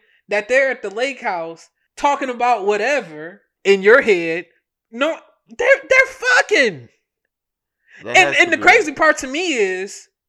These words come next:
Speaker 1: why you couldn't buy condoms on the drive?
Speaker 2: That's what I was gonna bring up when you got done talking. Why,
Speaker 1: Why?
Speaker 2: why are these condoms so
Speaker 1: Why is they so
Speaker 2: special?
Speaker 1: important?
Speaker 2: Yeah, you coulda just been like, "Oh, he's on to me.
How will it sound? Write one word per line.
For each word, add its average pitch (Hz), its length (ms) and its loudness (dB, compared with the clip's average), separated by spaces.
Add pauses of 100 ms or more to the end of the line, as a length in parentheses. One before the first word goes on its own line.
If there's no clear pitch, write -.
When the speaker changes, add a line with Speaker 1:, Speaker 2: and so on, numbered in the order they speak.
Speaker 1:
why 269 240 -2
you 392 160 -2
couldn't 302 300 -6
buy 254 200 -2
condoms 254 840 -8 (400)
on 269 220 -6
the 233 80 -6
drive? 254 840 -4 (540)
Speaker 2:
That's 151 540 0
what 139 220 0
I 143 100 4
was 139 140 -4
gonna 123 200 -6
bring 123 240 -6
up 120 160 -2
when 107 120 -8
you 110 60 -12
got 104 220 -4
done 101 200 -6
talking. 104 420 -6 (140)
Why, 247 200 -16
Speaker 1:
Why? 359 720 4 (140)
Speaker 2:
why 160 280 0
are 185 120 4
these 170 260 -6
condoms 147 440 -4
so 285 140 0
Speaker 1:
Why 427 220 10
is 415 80 6
they 330 140 6
so 349 240 4
Speaker 2:
special? 370 180 4
Speaker 1:
important? 392 420 4
Speaker 2:
Yeah, 143 400 0
you 165 120 -14
coulda 180 200 -2
just 165 340 -2 (260)
been 165 140 -4
like, 147 240 -2 (320)
"Oh, 147 160 -2
he's 139 240 -6
on 165 200 -2
to 135 140 -14
me. 101 220 -14